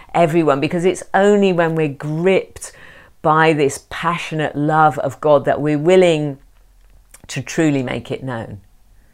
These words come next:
to truly sacrifice something, that the gospel will be made plain. Because the gospel is still a mystery. It's still difficult for people to receive.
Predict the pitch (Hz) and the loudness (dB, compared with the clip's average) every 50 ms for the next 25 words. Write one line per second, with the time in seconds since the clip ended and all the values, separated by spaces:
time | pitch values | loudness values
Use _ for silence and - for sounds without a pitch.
0 | _ _ - _ - - _ _ - - 170 165 160 160 156 156 151 143 - - | _ _ -20 _ -20 -20 _ _ -4 -2 0 2 2 2 0 0 -2 -6 -8 -10
1 | - - - 180 170 165 160 151 - - - 175 - - - - 135 - - - | -8 -4 0 0 0 0 -2 -4 -6 -8 -8 -8 -10 -10 -10 -12 -12 -8 -6 -6
2 | 117 113 110 - - 139 127 123 117 - - 120 117 117 117 110 123 117 - - | -4 -4 -6 -8 -8 -8 -8 -8 -10 -12 -12 -10 -10 -8 -8 -6 -6 -8 -6 -6
3 | - 127 117 117 - 143 131 127 - - - 131 127 117 113 120 117 113 110 120 | -8 -8 -8 -4 -4 -4 -4 -6 -8 -12 -10 -10 -8 -8 -8 -8 -8 -8 -8 -8
4 | 117 117 117 117 113 113 113 - - - - 117 117 110 - - - - _ _ | -8 -8 -8 -8 -8 -10 -10 -12 -14 -14 -14 -14 -14 -14 -16 -18 -20 -20 _ _
5 | _ _ - - - - - - 180 208 226 214 214 208 202 - - 226 233 226 | _ _ -20 -20 -20 -8 -4 -2 2 4 2 4 4 2 2 4 4 4 4 2
6 | - - 196 175 - - 160 180 185 165 - - - - 180 165 156 151 156 160 | 0 -2 0 0 0 2 2 2 2 2 0 -4 -4 -2 0 2 2 2 2 0
7 | 160 - - - 151 139 131 151 156 - - - - - - - 185 185 180 180 | -4 -4 -4 -2 -2 0 0 0 -2 -2 -4 -6 -6 -6 -4 0 2 4 4 4
8 | 180 180 175 175 170 - - - _ _ _ _ _ _ _ _ _ - - 185 | 4 4 2 0 -2 -6 -12 -20 _ _ _ _ _ _ _ _ _ -2 2 2
9 | 185 180 - - 185 - - 170 160 143 - - - 147 143 - 156 147 143 143 | 2 2 0 -2 -2 0 0 0 0 0 -2 0 0 0 0 0 -2 -6 -6 -6
10 | - 143 135 - - 135 131 139 139 - - - 170 160 151 135 127 127 123 - | -8 -10 -8 -6 -6 -4 -4 -4 -4 -6 -4 -2 -2 0 0 -2 -4 -6 -10 -14